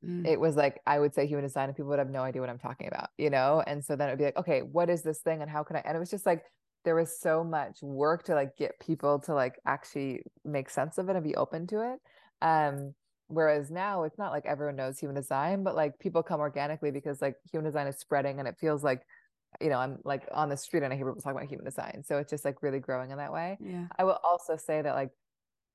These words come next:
Speaker 2: as much as I love human design and I'm like, well, not as much as, but, like, my gift is not in building a business, it's in sharing human design. And so I think,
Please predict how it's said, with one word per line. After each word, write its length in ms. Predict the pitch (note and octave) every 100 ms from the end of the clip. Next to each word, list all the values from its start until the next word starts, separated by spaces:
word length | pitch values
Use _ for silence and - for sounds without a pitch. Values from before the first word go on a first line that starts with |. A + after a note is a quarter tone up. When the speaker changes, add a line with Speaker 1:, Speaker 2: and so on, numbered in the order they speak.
| -
Speaker 2:
as 220 | D#3+ D3
much 260 | D3 C#3+ D#3+
as 100 | D3
I 80 |
love 280 | C#3 B2+ B2
human 200 | D#3 D3
design 500 | D3+ D#3 D3+ D#3 D#3+
and 520 | - C#3+ C#3 C3 C3 - _ _ _
I'm 200 | - D#3
like, 220 | D3 C#3+ - -
well, 140 | D3
not 180 | D3+ C#3+
as 140 | C3+ C3+
much 180 | C3 C#3
as, 140 | C3
but, 140 | C3+
like, 200 | B2+ C3+ - _ _ _ _
my 220 | D#3 D#3
gift 260 | D3+ D3+ D#3
is 140 | C#3
not 260 | C#3 B2+ B2
in 80 | C#3+
building 260 | D3+ D#3
a 40 | D#3
business, 500 | D#3 D#3 F3 G#3 -
it's 180 | D#3 D3
in 120 | C#3
sharing 280 | - B2+ C3
human 160 | A#2+
design. 280 | B2 - - _ _ _ _ _ -
And 200 | C#3+ D3
so 200 | - D3
I 120 | C#3
think, 300 | D3+ D3 C#3